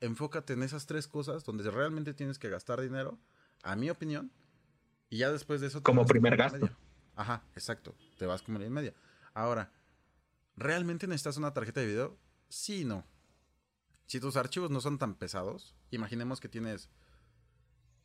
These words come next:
Speaker 1: una M cincuenta, una Z cinco, eh, no sé, cosas así.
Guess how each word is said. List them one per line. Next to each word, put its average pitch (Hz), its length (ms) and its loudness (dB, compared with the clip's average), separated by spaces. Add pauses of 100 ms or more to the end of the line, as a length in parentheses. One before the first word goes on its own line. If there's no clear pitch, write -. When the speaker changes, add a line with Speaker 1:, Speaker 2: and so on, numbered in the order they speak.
(480)
Speaker 1:
una 117 380 0
M 117 160 0
cincuenta, 104 640 -4 (600)
una 90 220 -8
Z 87 1000 -6 (680)
cinco, - 560 -4 (540)
eh, 82 720 -8 (440)
no 117 140 -4
sé, 117 220 -2
cosas 117 300 -6
así. 131 340 -10